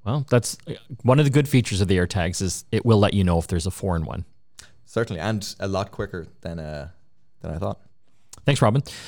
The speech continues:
Speaker 1: When we come back from the break, more Tech Talk. Stay tuned. You are back with Get Connected. Mike and John here. We are Canada's number one tech radio program, all the way from Vancouver to Toronto. We've got, uh,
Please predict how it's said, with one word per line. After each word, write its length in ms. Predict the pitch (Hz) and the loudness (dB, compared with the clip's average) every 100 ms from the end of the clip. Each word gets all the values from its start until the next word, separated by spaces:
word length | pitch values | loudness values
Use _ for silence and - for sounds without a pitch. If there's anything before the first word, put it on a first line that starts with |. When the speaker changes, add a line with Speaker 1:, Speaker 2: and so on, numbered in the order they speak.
| - - 92 - | -16 -12 -10 2
Speaker 1:
When 120 | 165 | 4
we 80 | 196 | 6
come 200 | 220 180 | 8 8
back 240 | 175 208 | 6 4
from 260 | - 196 175 | 4 6 8
the 100 | - | 6
break, 800 | 113 139 180 240 - - - - - - - - - | 6 8 8 4 0 -4 -4 -10 -18 -20 -20 -20 -2
more 500 | 127 113 131 143 156 - - - - | 6 8 8 8 4 0 -12 -20 -2
Tech 180 | 170 | 0
Talk. 320 | - - 175 - | 0 0 0 2
Stay 160 | 127 | 2
tuned. 280 | 120 175 165 - - - - - - - - | 4 4 2 -4 -20 -20 -20 -20 -20 -18 4
You 160 | 123 | 8
are 80 | 139 | 10
back 340 | 120 135 160 - | 8 8 6 8
with 260 | 156 160 | 8 8
Get 200 | 127 156 | 6 6
Connected. 440 | - 135 160 269 - - | 8 6 6 4 2 4
Mike 200 | 113 101 | 6 8
and 80 | 208 | 8
John 220 | 208 214 | 10 10
here. 220 | 131 190 | 10 10
We 160 | 135 117 | 10 10
are 100 | 120 | 8
Canada's 460 | 123 120 120 120 | 8 8 8 8
number 240 | 113 110 120 | 8 8 8
one 220 | 110 117 | 8 6
tech 320 | 120 117 110 - | 6 4 4 2
radio 380 | - 98 98 107 | 6 8 10 8
program, 840 | - - 135 147 117 90 80 73 78 | 6 8 8 8 8 8 6 4 4
all 100 | 90 | 6
the 80 | 87 | 8
way 120 | 92 | 8
from 220 | 95 107 | 8 6
Vancouver 520 | 95 98 - 107 131 131 | 6 6 6 6 6 4
to 200 | - 139 | 4 2
Toronto. 720 | - 135 123 123 147 113 80 - - - - - | 4 4 8 6 8 6 4 -2 -10 -10 -10 4
We've 140 | 180 | 6
got, 280 | 165 254 - | 8 6 8
uh, 200 | 233 220 | 8 8